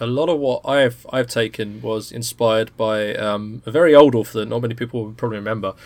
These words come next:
uh, called Catherine Kerr, or named, I should say, Catherine Kerr. And she had a universe where magic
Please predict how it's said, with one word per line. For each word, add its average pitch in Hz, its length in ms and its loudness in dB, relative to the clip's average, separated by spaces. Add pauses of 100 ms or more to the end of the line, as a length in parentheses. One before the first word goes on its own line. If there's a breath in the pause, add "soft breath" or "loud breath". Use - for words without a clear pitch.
(280 loud breath)
uh, 113 260 0
called 117 180 -10
Catherine 120 380 -4
Kerr, 110 300 -4 (480)
or 110 140 -6
named, 113 280 -2
I 92 80 -6
should - 140 -14
say, 98 160 -10
Catherine 107 360 -12
Kerr. 101 280 -8
And 110 260 -6
she 165 320 -6
had 127 240 -2
a 117 40 -4
universe 117 500 -2
where 117 100 0
magic 113 520 -2